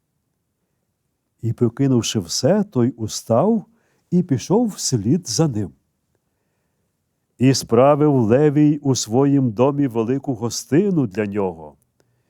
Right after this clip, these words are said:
І був натовп великий митників й інших, що сиділи з ним при столі. Фарисеї ж та книжники їхні нарікали на нього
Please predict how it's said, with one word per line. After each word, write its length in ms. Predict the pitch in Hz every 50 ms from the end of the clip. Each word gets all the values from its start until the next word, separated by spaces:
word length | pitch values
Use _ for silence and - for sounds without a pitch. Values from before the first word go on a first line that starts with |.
| _ _ _ _ _ _ _ _ _ _
І 180 | 120 131 147 143
був 280 | 151 180 190 180 170
натовп 640 | 151 143 165 214 220 220 - - 196 185 - - -
великий 560 | 104 131 151 147 180 190 185 - 170 165 156
митників 1000 | 127 117 117 143 175 196 180 185 175 175 170 170 - 160 170 165 139 113 - 90 92
й 180 | 101 95 - _
інших, 680 | 120 147 202 226 214 196 160 - - 135 110 - _ _ _ _ _ _ _
що 260 | - - - 175 160
сиділи 480 | - 170 160 127 220 233 214 196 175
з 100 | 131 -
ним 180 | 147 180 185 156
при 180 | - 151 156 -
столі. 480 | - - 139 131 110 127 104 80 - _ _ _ _ _ _ _ _ _ _ _ _ _ _ _ _ _ _ _ _ _ _ _ _ _ _ _ _ _ _ -
Фарисеї 500 | 104 107 113 110 - 226 254 240 190 123
ж 140 | - -
та 100 | - 98
книжники 840 | - - 92 92 95 98 95 - 147 151 151 - 196 202 220 202 156 - _ _ _ _ _ _ _ _ _ _ _ _ _ _ _ _ _ _ _ _ _ _ _ _ _ _ _ _ _ _ _ _ _ _ _ _ _ _ _ _ _ _ _ _ -
їхні 600 | 131 107 95 98 151 208 190 - - 180 190 190
нарікали 680 | 170 190 214 226 220 - - 127 98 82 80 82 90
на 160 | 90 90 98 101
нього 560 | 98 101 98 92 87 87 90 87 80 80